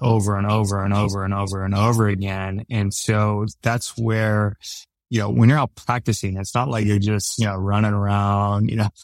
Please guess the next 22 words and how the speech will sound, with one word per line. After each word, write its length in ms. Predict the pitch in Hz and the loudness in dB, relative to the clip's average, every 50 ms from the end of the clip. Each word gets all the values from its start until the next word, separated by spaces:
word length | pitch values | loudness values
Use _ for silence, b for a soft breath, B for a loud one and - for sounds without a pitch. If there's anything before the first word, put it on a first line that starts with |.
| - _ | -8 _
<laughs> 140 | - 226 196 - - _ _ B 156 147 B _ _ _ 135 120 | 0 0 0 -2 -4 _ _ B -8 -8 B _ _ _ -2 2
do 180 | 107 110 127 131 | 4 4 4 4
it. 100 | 135 131 | 4 2
You're, 240 | 123 117 113 120 123 | 2 2 2 2 2
you're 360 | - 127 117 113 113 110 110 - - - | 2 2 2 4 2 2 0 -2 -4 -6
drilling 540 | 104 98 107 110 113 117 123 131 127 123 123 | -4 -2 2 2 4 4 6 6 6 6 6
this 140 | 117 107 - | 4 2 0
stuff. 240 | - - 107 98 - | -2 -4 -4 -2 -2
You're 100 | 104 98 | -4 -4
going 380 | 98 107 107 107 113 117 120 | -2 -2 0 2 2 2 0
through 260 | 113 - 120 110 - | 0 0 -2 -2 -2
all 280 | - 110 104 107 104 107 | 0 0 2 2 2 2
these 240 | 104 104 104 98 - | 2 2 2 0 -2
scenarios. 1000 | - - - 120 104 104 101 98 101 101 98 98 98 95 95 104 104 98 - - - | -4 -4 0 2 2 2 2 2 0 -2 -2 -4 -4 -4 -4 -6 -6 -8 -4 0 2
You're 480 | 104 104 104 104 104 101 101 101 98 - | 4 4 4 4 2 2 2 0 -2 -4
seeing 800 | - - - - 139 123 120 117 110 107 104 104 101 104 - - 101 | -6 -2 2 4 4 6 4 4 4 2 2 0 -2 -4 -6 -8 -2
different 440 | 98 127 123 - - 120 117 113 - | 0 0 0 2 0 -4 -6 -4 -2
looks 760 | 110 110 107 110 117 117 110 - - - - - - - - - - | 0 2 4 4 4 2 2 -2 -6 -10 -12 -12 -12 -12 -14 -10 -2
and 200 | - 110 104 104 | 2 4 6 6
then 400 | 107 107 104 104 104 104 104 101 | 6 4 4 2 4 4 2 4
being 260 | 95 113 113 113 113 | 4 4 4 4 4
able 260 | 110 104 107 107 101 | 4 2 2 0 0